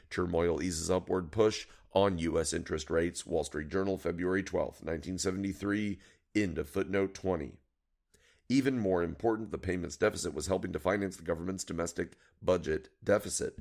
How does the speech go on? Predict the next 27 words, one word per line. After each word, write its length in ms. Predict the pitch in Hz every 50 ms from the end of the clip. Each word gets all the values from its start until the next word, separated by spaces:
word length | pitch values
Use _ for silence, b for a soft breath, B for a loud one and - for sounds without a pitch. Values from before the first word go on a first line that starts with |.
| B B B B B B
As 240 | 107 113 117 110
foreign 300 | - - - 92 92 85
central 340 | 78 - 92 78 - - 73
banks 300 | - 101 92 92 90 -
acquire 340 | 85 - - 90 87 82 80
dollars 460 | 82 95 101 101 101 92 90 92 - B B B B
through 180 | - - 123 117
their 140 | 104 92 78
market 400 | 78 76 78 104 123 - - 87
intervention, 600 | 85 82 78 78 67 - 92 95 92 - 110 107
they 140 | 101 90 82 -
ask 380 | 113 127 131 131 - - - B B B B B
the 80 | - 135
New 140 | 120 98
York 260 | 78 - - 80 80 -
Federal 380 | - - 87 87 87 85 85
Reserve 420 | 85 87 82 85 90 90 85 78 -
Bank 300 | 113 120 120 117 - B B B B B
to 80 | - 98
purchase 480 | - - 98 101 95 - 85 82 - 82
U 180 | 92 98 95
S 140 | 85 82 -
government 380 | - 95 85 87 95 95 92 -
securities 500 | - - - 101 98 98 92 95 92 -
for 100 | - 90
their 180 | 92 92 92
accounts, 460 | 90 - - 113 107 107 107 101 -